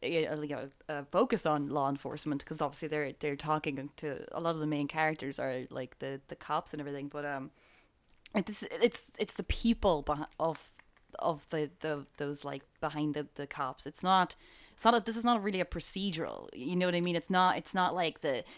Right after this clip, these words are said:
the case of finding out, like, you know, it's, it's just the,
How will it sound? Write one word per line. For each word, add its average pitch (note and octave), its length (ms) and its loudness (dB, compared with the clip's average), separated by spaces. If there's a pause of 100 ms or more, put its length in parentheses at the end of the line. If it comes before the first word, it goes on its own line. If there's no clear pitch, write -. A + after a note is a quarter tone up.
the F#3 60 -4
case F3+ 380 -2
of E3 100 -8
finding E3+ 460 4
out, D#3+ 220 6
like, D3 280 0
you A3 80 -2
know, E3+ 180 6
it's, F3+ 220 2 (460)
it's G3+ 220 2
just - 260 0
the, F#3 340 8